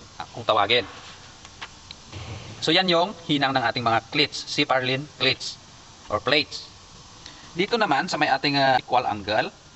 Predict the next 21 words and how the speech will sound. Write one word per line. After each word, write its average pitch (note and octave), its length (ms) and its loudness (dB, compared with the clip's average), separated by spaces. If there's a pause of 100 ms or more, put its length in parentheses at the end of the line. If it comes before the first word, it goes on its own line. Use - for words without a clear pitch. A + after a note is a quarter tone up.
(180)
or - 160 -4
angle F#3+ 320 0
on, F3+ 240 2 (160)
ang G#2 80 -14
tawag G#2+ 240 0
dito, - 320 0 (1040)
dito F#3+ 240 -2
sa - 80 -2
may, F3 240 4
ah, E3 400 6
base D3 320 0
niya B2+ 320 0
na C#3 80 -4
magkukontak C#3 720 0
sa B2 480 4
ating, B2+ 160 -4
ah, A#2+ 160 2
beam B2+ 320 0 (560)
ay F#3 240 2 (960)
double E3 320 2
bevel C3+ 560 0